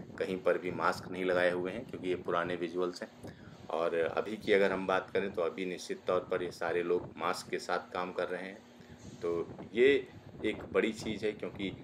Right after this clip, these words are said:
धीरे धीरे जो तमाम और factories हैं, अगर हम उनकी बात करें, चाहे वो रायबरेली हो या चेन्नई की आईसीएफ़ फैक्ट्री, उनमें भी, अ, उम्मीद की जा रही है कि जल्द ही लोग काम पर लौटेंगे। लेकिन रायबरेली की बात करें तो वहाँ पर कुछ कोरोना संक्रमित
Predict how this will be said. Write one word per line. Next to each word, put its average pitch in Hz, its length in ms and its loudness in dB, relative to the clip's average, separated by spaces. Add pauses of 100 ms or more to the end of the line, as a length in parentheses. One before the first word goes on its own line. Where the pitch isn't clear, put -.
(300)
धीरे 190 220 10
धीरे 147 280 8
जो 123 140 4
तमाम 104 360 4
और 107 160 8
factories 95 540 2
हैं, 85 80 -2
अगर 87 140 4
हम 90 140 -2
उनकी 95 240 -2
बात 98 320 8
करें, 101 240 0
चाहे 82 200 -2
वो 82 140 -2
रायबरेली 85 500 2
हो 95 240 0
या 90 320 4 (400)
चेन्नई 98 340 4
की 92 220 -6 (580)
आईसीएफ़ 92 380 4
फैक्ट्री, 113 420 0
उनमें 98 360 0
भी, 101 240 -4 (440)
अ, 82 300 2
उम्मीद 110 360 4
की 101 100 0
जा 92 180 6
रही 92 200 2
है 98 100 0
कि 90 120 -6
जल्द 95 300 4
ही 95 260 -2 (380)
लोग 90 360 2 (520)
काम 87 200 0
पर 87 180 2
लौटेंगे। 90 520 2 (320)
लेकिन 82 240 -8
रायबरेली 85 440 2
की 98 140 -8
बात 95 280 2
करें 95 260 2
तो 87 100 -2
वहाँ 82 340 -6
पर 90 160 4
कुछ - 280 -4
कोरोना 85 440 -2
संक्रमित 90 560 -2